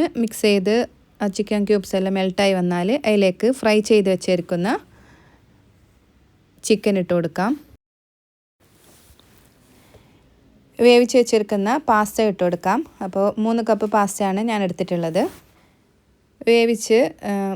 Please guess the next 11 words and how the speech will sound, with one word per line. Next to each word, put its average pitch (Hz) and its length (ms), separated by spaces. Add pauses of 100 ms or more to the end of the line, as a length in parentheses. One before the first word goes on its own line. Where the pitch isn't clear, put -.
(240)
വെള്ളം 202 340
ഊറ്റി 202 160
വെച്ചിട്ടുണ്ടായിരുന്നു. 180 800 (100)
അപ്പോൾ 214 180 (120)
വേവിക്കുന്ന 233 580
സമയത്തുള്ള 202 580
വെള്ളം 196 500 (100)
ഒരു 208 340
അരക്കപ്പെങ്കിലും 214 880 (140)
നമുക്ക് 208 320 (640)
ഇത്, 202 340